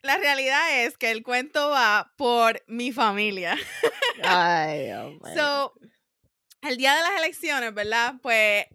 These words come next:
Speaker 1: mi papá estaba bien reacio a salir a votar por el,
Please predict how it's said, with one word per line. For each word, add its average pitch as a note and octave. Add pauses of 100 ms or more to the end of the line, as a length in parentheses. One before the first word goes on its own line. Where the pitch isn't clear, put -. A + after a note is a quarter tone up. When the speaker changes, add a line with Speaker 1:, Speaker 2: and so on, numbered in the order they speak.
Speaker 1:
mi A#3+
papá A3+
estaba C4
bien A#3
reacio A#3+
a F#3
salir G#3
a G3+
votar A#3
por A#3+
el, G3+